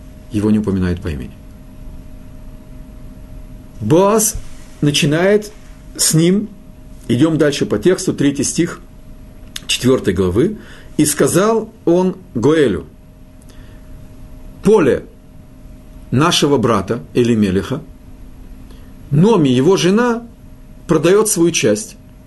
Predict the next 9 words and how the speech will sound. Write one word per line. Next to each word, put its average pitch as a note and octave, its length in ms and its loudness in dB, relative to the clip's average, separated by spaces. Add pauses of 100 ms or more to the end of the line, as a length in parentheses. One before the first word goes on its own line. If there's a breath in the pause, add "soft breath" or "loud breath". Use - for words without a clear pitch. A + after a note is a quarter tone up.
(760)
Жена D3+ 500 2
наследует B2 760 2 (300)
мужа A#2+ 420 0 (1600)
по G#2+ 100 -2
смерти, G2 520 -2 (540)
и F#2+ 300 2
когда F2+ 580 -2
дети F#2 320 -2
умерли. F2 440 -4